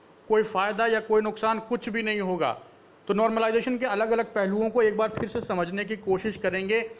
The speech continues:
क्योंकि अब काफ़ी लोगों की उम्मीदें normalization पर टिकी हैं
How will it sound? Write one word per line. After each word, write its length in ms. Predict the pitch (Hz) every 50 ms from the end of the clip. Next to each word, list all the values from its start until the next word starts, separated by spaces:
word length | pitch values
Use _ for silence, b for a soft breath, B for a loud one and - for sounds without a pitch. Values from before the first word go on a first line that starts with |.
| B B B B
क्योंकि 200 | 214 214 208 247
अब 380 | 247 202 233 247 220 220 - -
काफ़ी 320 | 220 202 202 202 - 240
लोगों 260 | 220 214 208 214 220
की 120 | 208 220 233
उम्मीदें 380 | 214 202 196 202 202 202 226
normalization 800 | 226 208 196 190 190 190 196 190 185 180 180 185 185 185 - -
पर 120 | - - 202
टिकी 340 | 202 - 175 156 185 220 220
हैं 140 | 208 -